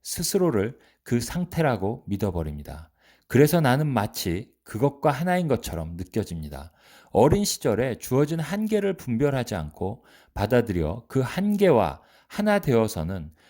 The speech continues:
그것을 사실로 믿어버렸습니다. 그렇게 오랜 시간 함께 해왔던 뿌리 박힌 생각들을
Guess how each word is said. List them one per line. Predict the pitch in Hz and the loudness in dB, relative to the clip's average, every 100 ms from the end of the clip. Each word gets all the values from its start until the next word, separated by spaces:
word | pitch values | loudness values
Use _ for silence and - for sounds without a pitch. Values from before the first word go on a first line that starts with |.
| _ | _
그것을 | - 113 147 151 151 | -4 2 4 4 0
사실로 | - 185 185 - 190 196 | 0 2 2 2 2 2
믿어버렸습니다. | 139 104 117 160 104 85 - 73 73 67 - _ _ _ _ - | 2 0 4 4 2 -4 -8 -14 -16 -18 -20 _ _ _ _ 0
그렇게 | 160 170 196 | 2 4 4
오랜 | 156 180 208 208 | 6 6 6 2
시간 | 185 - 170 | -2 -2 -2
함께 | 156 180 - 180 | -2 -6 -4 -2
해왔던 | 160 170 147 - 139 - | 0 -2 -4 -4 -8 -6
뿌리 | 214 233 | -2 0
박힌 | 180 - - 90 76 _ _ | 0 -2 -8 -10 -12 _ _
생각들을 | - 175 160 147 104 95 104 76 | -8 -4 -2 -2 0 0 0 -4